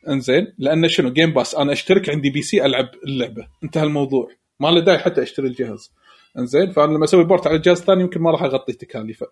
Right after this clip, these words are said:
هذا واحد. إذا بخليه تايم إكسكلوسيف، راح أ-، أ-، أخذهم نفس التجربة.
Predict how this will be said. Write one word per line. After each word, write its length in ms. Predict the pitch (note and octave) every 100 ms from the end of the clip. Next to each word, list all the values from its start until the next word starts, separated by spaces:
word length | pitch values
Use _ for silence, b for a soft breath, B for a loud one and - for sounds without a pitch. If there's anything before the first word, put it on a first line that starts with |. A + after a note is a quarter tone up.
| -
هذا 180 | E3+ E3
واحد. 300 | C3+ A#2+ - - B B B B
إذا 180 | G#3+ C4
بخليه 300 | - D4 C#4+
تايم 220 | C4 C4
إكسكلوسيف، 580 | - - - E3+ - E3+ _ _ _ _ _ _ - - -
راح 200 | D#3 F3+
أ-، 40 |
أ-، 420 | D#3+ D#3 D#3 D3+
أخذهم 360 | D3 B3+ G#3+ F3+
نفس 180 | A3 A#3+
التجربة. 560 | - F#3 - A#2+ A2